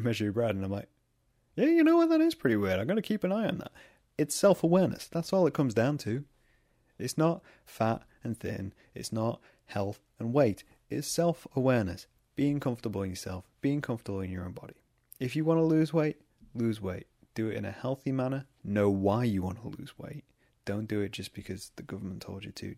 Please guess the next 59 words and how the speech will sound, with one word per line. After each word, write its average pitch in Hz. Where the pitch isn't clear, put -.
Don't 127
do 107
it 104
just 117
because 98
magazines 92
telling 92
you 90
that 92
everybody's 98
thin 90
and 95
that -
films 92
are 90
only 90
got -
full -
of 113
thin 98
people 98
and 95
blah, 92
blah, 95
blah, 92
blah, 90
blah. 92
Don't 113
do 104
it 90
for -
that. 85
Do 220
it 214
for -
yourself. -
Do 196
it 180
for 170
comfort -
in 107
your 90
own 90
body. -
That's 156
the 127
reason 92
I, -
I -
kind -
of 131
started 95
doing 92
mine, 90
if -
I -
wanted -
to -
do -